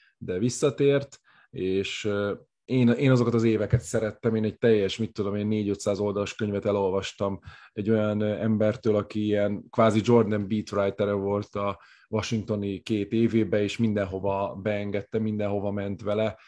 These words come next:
és folyamatosan, ö, jegyzetelt, és később erről írt könyvet. És ott, ö,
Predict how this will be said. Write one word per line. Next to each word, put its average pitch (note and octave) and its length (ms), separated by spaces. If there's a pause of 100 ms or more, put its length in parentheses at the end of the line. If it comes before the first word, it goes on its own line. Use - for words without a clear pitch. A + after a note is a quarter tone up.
(260)
és G2 540
folyamatosan, G2+ 880
ö, G2+ 300
jegyzetelt, G#2 640
és G2 140
később G#2 360
erről G#2 260
írt G2 240
könyvet. D3 500 (840)
És A2+ 300
ott, B2 340
ö, A#2+ 320